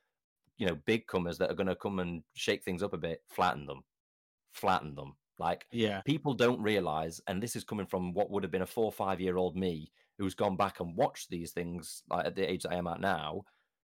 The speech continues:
Speaker 1: it's just, like, Sete Gibernau, Max Biaggi, Loris Capirossi, these guys were considered of what we look at now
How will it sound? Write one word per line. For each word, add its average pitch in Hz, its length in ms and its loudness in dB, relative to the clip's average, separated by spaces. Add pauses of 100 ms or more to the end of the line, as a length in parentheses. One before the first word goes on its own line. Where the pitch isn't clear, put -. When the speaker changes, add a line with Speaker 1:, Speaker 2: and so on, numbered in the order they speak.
(380)
Speaker 1:
it's - 120 -4
just, - 220 -4
like, 110 200 2
Sete 120 400 0
Gibernau, 82 600 0
Max 104 340 -6
Biaggi, 92 640 -2 (220)
Loris 110 280 4
Capirossi, 95 680 0
these 202 260 0
guys 104 640 0 (240)
were 113 100 -2
considered 110 720 0
of 95 160 2
what 110 160 0
we 123 180 2
look 131 240 0
at 123 160 0
now 98 460 2